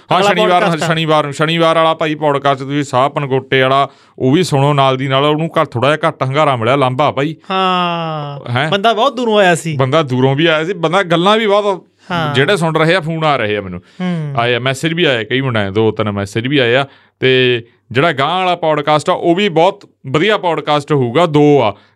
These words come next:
Speaker 1: ਜਾਂ ਤਾਂ ਇੱਕ ਦੇਸੀ ਪੌਡਕਾਸਟ ਹੋਊਗਾ, ਪਰ
Speaker 2: ਹੂੰ।
Speaker 1: ਗੱਲਾਂ ਹੋਣਗੀਆਂ ਨੈਕਸਟ ਲੈਵਲ।
Speaker 2: ਹੂੰ।
Speaker 1: ਜਾਂ ਇੱਕ ਆ ਰਿਹਾ ਬਹੁਤ ਸੰਜੀਦਾ ਪੌਡਕਾਸਟ ਆ, ਤੇ ਬਾਹਰੋਂ ਆਏ ਸੀ ਭਰਾ, ਜਾਂ ਉਹਨਾਂ ਵਾਲਾ ਪੌਡਕਾਸਟ। ਉਹ ਦੋਨਾਂ 'ਚ ਇੱਕ ਪੌਡਕਾਸਟ ਹਜੇ ਡਿਸਾਈਡ ਨਹੀਂ ਕੀਤਾ, ਪਰ ਤੁਹਾਡੇ ਸੁਣਨ ਵਾਲਾ ਹੋਊਗਾ।
Speaker 2: ਹੂੰ।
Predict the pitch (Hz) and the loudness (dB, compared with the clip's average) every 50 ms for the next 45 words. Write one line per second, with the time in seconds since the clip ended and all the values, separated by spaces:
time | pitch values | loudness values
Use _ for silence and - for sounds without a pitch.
0 | _ 113 127 135 143 143 160 156 180 180 147 135 131 127 - 147 147 135 143 143 | _ -4 -2 -2 -2 -4 -4 -4 -2 -2 0 0 -2 0 0 0 2 2 2 2
1 | 139 139 143 151 151 143 - 160 151 156 156 - 185 185 185 _ _ - - 143 | 2 2 2 2 0 0 0 -2 -2 -2 -2 -2 -4 -4 -4 _ _ -4 -2 -2
2 | 139 117 120 131 131 139 147 151 143 143 147 165 175 180 190 180 151 135 131 - | 0 0 0 -2 0 2 0 2 2 0 -2 -2 -2 -2 -2 0 -2 -2 -4 -6
3 | - 131 123 113 98 87 87 - _ _ _ _ _ _ _ - 185 196 196 113 | -4 -2 -2 -2 -2 -6 -10 -14 _ _ _ _ _ _ _ -14 -12 -10 -8 -4
4 | - 143 147 156 160 165 156 - - 156 156 160 185 175 147 156 175 190 180 - | -2 0 0 0 -2 -2 -4 -2 -2 -2 0 0 0 0 2 0 0 0 -2 -4
5 | 156 143 127 135 127 131 143 139 131 139 139 135 135 135 139 139 139 135 - - | -6 -6 -6 -4 -2 0 0 0 0 -2 -2 -2 -2 -2 -2 -2 -2 -2 -6 -4
6 | - 170 175 185 165 _ _ _ _ _ _ _ _ - 131 131 131 131 127 123 | 0 0 0 0 -2 _ _ _ _ _ _ _ _ 2 4 4 4 4 4 2
7 | 117 107 117 117 127 156 165 165 156 151 143 151 151 - 165 165 165 160 160 156 | 0 0 0 0 0 0 -2 0 -2 -2 -2 -4 -4 0 2 2 2 2 2 0
8 | 135 117 120 139 139 131 120 104 110 104 101 95 104 104 110 110 135 139 123 131 | 0 0 0 0 2 0 0 -2 -4 -6 -4 -4 -4 -6 -4 -4 -6 -2 0 0
9 | 151 175 208 196 170 175 170 - 143 139 135 127 123 123 127 127 123 - 131 127 | 2 2 0 -2 -2 -6 -8 -4 -2 0 0 0 0 0 0 -2 -2 -2 -4 0
10 | 127 131 131 127 120 117 - 123 120 127 127 123 120 104 110 110 _ - 160 - | 0 0 0 0 -2 -4 -4 -2 -2 -2 -4 -4 -8 -8 -10 -4 _ -2 -2 -2
11 | - _ _ _ _ - 143 147 147 - 165 165 180 196 - - 156 156 143 147 | -4 _ _ _ _ -4 -4 -2 0 -2 0 0 0 -2 -2 -2 -2 0 0 2
12 | 143 143 147 147 147 143 135 131 - _ _ _ _ _ _ - 123 120 104 87 | 0 0 2 2 2 0 0 -4 -6 _ _ _ _ _ _ 0 0 0 0 -2
13 | 92 85 - _ _ _ 175 165 156 147 139 131 131 135 | -4 -4 -4 _ _ _ -10 -10 -10 -10 -12 -14 -16 -20